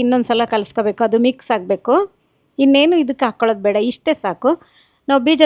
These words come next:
ತೆಗ್ದಿಟ್ಟಿದ್ದೀವಲ್ವ, ಅದಕ್ಕೆ ಸ್ಟಫಿಂಗ್ ಮಾಡ್ಕೊಳ್ಳೋಣಂತೆ. ಸ್ವಲ್ಪ ಸ್ವಲ್ಪ ಹಾಕ್ಕೊಂಡು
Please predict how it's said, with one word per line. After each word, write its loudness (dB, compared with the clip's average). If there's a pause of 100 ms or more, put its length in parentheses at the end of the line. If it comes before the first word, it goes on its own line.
ತೆಗ್ದಿಟ್ಟಿದ್ದೀವಲ್ವ, -2 (560)
ಅದಕ್ಕೆ -2 (380)
ಸ್ಟಫಿಂಗ್ 0
ಮಾಡ್ಕೊಳ್ಳೋಣಂತೆ. -4 (380)
ಸ್ವಲ್ಪ -2 (100)
ಸ್ವಲ್ಪ -2 (120)
ಹಾಕ್ಕೊಂಡು -2